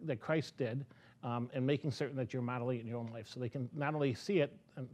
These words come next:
which will help them catch it, but you can talk about it as well. Uh, so people come from all over the way, place. A lot of people come to Christ and they're like,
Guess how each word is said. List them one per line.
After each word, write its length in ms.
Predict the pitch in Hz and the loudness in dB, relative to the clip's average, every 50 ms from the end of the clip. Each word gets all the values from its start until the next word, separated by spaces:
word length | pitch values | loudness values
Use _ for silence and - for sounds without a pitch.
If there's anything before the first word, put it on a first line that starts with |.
| 156 165 156 | -8 -4 -2
which 220 | 131 120 - - | -2 -2 0 0
will 120 | 135 120 | -2 0
help 140 | 117 120 117 | 0 0 -2
them 140 | - 127 123 | -2 -4 -4
catch 260 | - - 131 113 - | -2 -2 -2 -2 -2
it, 80 | 127 107 | -6 -6
but 160 | - 107 - | -6 -8 -8
you 60 | 120 | -6
can 80 | 123 107 | -6 -4
talk 240 | - 131 123 107 - | -4 -4 -6 -6 -6
about 180 | 120 117 113 | -8 -6 -6
it 100 | 117 110 107 | -8 -8 -8
as 120 | 104 - | -8 -4
well. 280 | 127 131 120 117 110 - - - - - - - - - - - | -2 -2 -2 -2 -4 -8 -10 -20 -20 -20 -20 -20 -20 -14 -4 2
Uh, 100 | 143 139 | 4 4
so 220 | 135 - 185 185 | 8 10 10 10
people 320 | 175 143 - 208 220 202 190 | 10 10 8 8 10 10 10
come 160 | - 185 170 | 10 8 6
from 140 | 123 156 160 | 6 6 6
all 100 | 151 151 | 8 8
over 120 | 143 131 | 8 6
the 60 | 123 | 4
way, 140 | 120 117 117 - - - - - - | 0 -2 -4 -6 -8 -20 -20 -8 0
place. 260 | - 147 127 113 - | 4 4 4 4 4
A 20 | - | 8
lot 140 | 170 180 190 | 8 8 10
of 60 | - | 8
people 180 | 202 190 165 | 8 6 6
come 160 | - - 170 170 | 4 4 4 4
to 80 | 147 | 2
Christ 340 | 127 - 151 151 151 131 - | 4 4 4 4 4 2 0
and 80 | 151 139 | 0 2
they're 120 | 131 131 | 2 2
like, 260 | 131 139 123 - - | 2 2 0 -2 -4